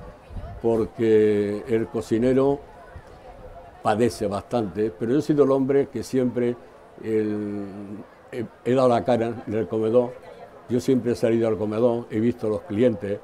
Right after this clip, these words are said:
le he entrevistado, o sea, mm, con los novios mismos, yo he hecho, fui muy criticado porque dije, cuando vine de Madrid aquí, cada vez que hacía a lo mejor un menú,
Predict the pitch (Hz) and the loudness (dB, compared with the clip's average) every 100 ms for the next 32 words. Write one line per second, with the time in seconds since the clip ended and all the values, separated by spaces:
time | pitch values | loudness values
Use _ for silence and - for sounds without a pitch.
0 | - - - - 113 117 127 117 120 113 | -14 -20 -20 -10 -2 4 4 4 0 2
1 | 117 - 123 120 110 104 101 107 - 107 | 0 2 2 4 2 0 -4 -6 -2 -2
2 | 95 - 135 104 101 101 98 98 101 - | -2 -10 -6 -4 -2 -4 -4 -6 -8 -10
3 | 98 120 117 104 127 131 127 113 135 120 | -6 0 0 2 2 4 4 4 4 4
4 | 127 143 - - - - - 104 123 127 | 2 -4 -12 -20 -20 -20 -8 0 4 4
5 | 120 110 120 - 127 117 110 104 - 127 | 4 2 -2 -2 0 2 2 -2 -6 -12
6 | 104 147 143 139 117 127 110 117 131 127 | 0 6 6 6 4 2 2 0 2 2
7 | 123 - 110 90 107 113 110 113 110 107 | 2 0 -4 -4 -2 -2 0 0 0 -2
8 | - - - 110 110 120 127 123 123 127 | -10 -16 -6 -4 0 2 4 2 2 4
9 | 123 127 123 - 131 139 - - - - | 4 4 2 2 0 -2 -10 -20 -20 -20
10 | - 117 113 117 123 - 117 - 120 117 | -10 -2 0 2 0 0 -6 -2 -2 -2
11 | 110 101 123 120 107 101 101 101 101 117 | -4 -8 -4 -4 -4 -6 -8 -6 -2 2
12 | 143 151 | 2 0